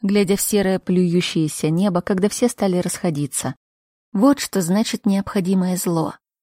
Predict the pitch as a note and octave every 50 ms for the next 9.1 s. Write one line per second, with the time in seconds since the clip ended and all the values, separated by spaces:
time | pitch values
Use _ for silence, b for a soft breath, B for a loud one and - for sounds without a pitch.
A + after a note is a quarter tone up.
0 | _ _ _ _ _ _ _ _ _ - A3+ A#3 - - D#4 D4 - - A#3+ A#3
1 | A#3+ - B3 A#3+ - C4+ B3+ A3 - F3 E3 D#3 - E3+ D#3+ F3 F3 - - -
2 | - E3 E3+ F3 - - B3 - - - G#3+ F#3+ G3 E3 F#3+ - - - G3 G3
3 | G#3+ A3 G#3 - F#3+ F#3 - - - A#3 - - - G#3 G3 G3 - F#3+ F#3+ F#3+
4 | E3+ F3 - - F3+ G3+ - - F3+ E3+ F3+ - - F3 F#3+ F#3 F3+ E3 D3+ -
5 | - - _ _ _ _ _ _ _ _ _ _ _ _ _ _ _ _ _ _
6 | _ _ _ _ _ - A#3+ B3 B3 B3 A#3+ G3 G#3 - B3+ C#4+ D4+ - _ _
7 | _ _ _ - - G#3 - - G3+ F#3 F#3 - G3 - - F#3+ - - F#3+ D#3+
8 | F3+ F#3 F3+ F3 F3 E3+ F3 F#3 - - D#3+ E3+ F3+ - F#3+ F#3 E3 E3+ D#3+ D3
9 | - -